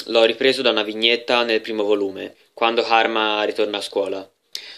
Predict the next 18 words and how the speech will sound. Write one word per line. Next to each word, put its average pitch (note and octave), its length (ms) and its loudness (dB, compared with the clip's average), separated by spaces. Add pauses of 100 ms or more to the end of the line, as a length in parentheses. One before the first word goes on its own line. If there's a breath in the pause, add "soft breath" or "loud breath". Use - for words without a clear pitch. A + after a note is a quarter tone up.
Poi B2+ 160 4
qua C#3+ 100 4
abbiamo, C3 300 4
penso, A#2 360 2
il A2+ 80 4
mio A#2 120 -2
preferi-, A#2 480 0
cioè, - 140 0
il G#2+ 60 -4
mio G2 80 -10
preferito A#2 420 2
e A2+ 60 2
penso A2 380 0
uno G#2+ 180 -2
dei A2 100 4
migliori, A#2 600 0 (360 loud breath)
ed B2+ 180 2
è A2 300 4